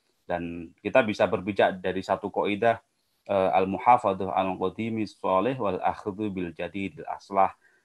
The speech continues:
Kita punya dasar al-muhafadhahnya apa? Al-muhafadhahnya adalah kaidah-kaidah terkait dengan, eh, masa lalu yang itu masih bagus, eh, kaidah-kaidah tentang dengan,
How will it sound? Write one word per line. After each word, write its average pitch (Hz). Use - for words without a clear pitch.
Kita 123
punya 107
dasar 98
al-muhafadhahnya 107
apa? 101
Al-muhafadhahnya 113
adalah 110
kaidah-kaidah 95
terkait 98
dengan, 92
eh, 92
masa 92
lalu 101
yang 87
itu 90
masih 98
bagus, 92
eh, 92
kaidah-kaidah 95
tentang 92
dengan, 90